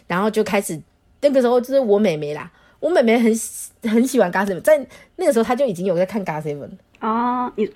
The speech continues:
Speaker 2: 嗯。
Speaker 1: 她很喜欢God Seven，所以那个时候God Seven也出来没有，没有很久吧，我有点忘了，但就出来没有很久。高中的好朋友也喜欢，他喜欢王嘉尔，所以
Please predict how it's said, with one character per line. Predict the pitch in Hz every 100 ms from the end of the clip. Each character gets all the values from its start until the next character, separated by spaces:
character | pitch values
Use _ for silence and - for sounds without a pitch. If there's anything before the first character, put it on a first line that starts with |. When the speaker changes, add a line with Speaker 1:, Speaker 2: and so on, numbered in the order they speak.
| _ -
Speaker 2:
嗯。 | 208
Speaker 1:
她 |
很 | - 240
喜 | 226
欢 | 160
God | 170
Seven， | 170 156 151 - _ _ _ _ _
所 | - 320
以 | 339 247 185 - _ _
那 | 320
个 | 415
时 |
候 | 320
God | 330 349
Seven | 277 202 - 156
也 | 226
出 | - 339
来 | 320
没 | 220
有， | 240 214
没 | 180 269
有 | 247
很 | 196 202
久 | - 165
吧， | - - _ _ _ _ -
我 | 147 160 -
有 | 202
点 | 190
忘 | 175 165 -
了， | -
但 | - 269
就 | 320
出 | - 269
来 | 180
没 | 185
有 |
很 | 175 151
久。 | - - _ _ -
高 | 240 240
中 | 240 233
的 | 214
好 | 165
朋 | 165 175 185
友 | 147
也 | 165 185
喜 | 185
欢， | 165 170
他 | 254
喜 | 190
欢 | 185
王 | 175 175
嘉 | 175 170 160 160
尔， | - - -
所 | - 214
以 | 208 190 190 175